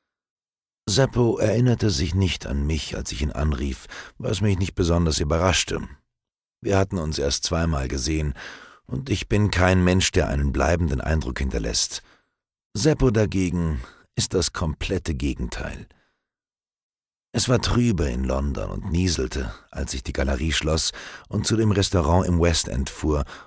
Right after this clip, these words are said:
wo wir uns verabredet hatten. Er war unpünktlich, und ich hatte den Kellner schon zweimal weggeschickt, ehe Seppo schließlich kam.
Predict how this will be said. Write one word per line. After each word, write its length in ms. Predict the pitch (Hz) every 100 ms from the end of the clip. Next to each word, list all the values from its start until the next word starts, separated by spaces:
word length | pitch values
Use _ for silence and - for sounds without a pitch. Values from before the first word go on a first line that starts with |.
| _
wo 160 | 73
wir 100 | 82
uns 140 | 85 -
verabredet 600 | 95 85 69 - - -
hatten. 360 | - - - - _ _ _ _ _ -
Er 140 | 160
war 140 | 95 -
unpünktlich, 760 | - - - - - - - - - - - _
und 200 | - -
ich 100 | 101
hatte 180 | 117 120
den 180 | 113 104
Kellner 340 | 113 117 117
schon 220 | 104 107
zweimal 720 | 95 - 107 110 104 98 98
weggeschickt, 640 | 90 90 90 - 73 - -
ehe 300 | - 85 82
Seppo 320 | 71 73 76
schließlich 480 | 73 - 55 - -
kam. 340 | - - -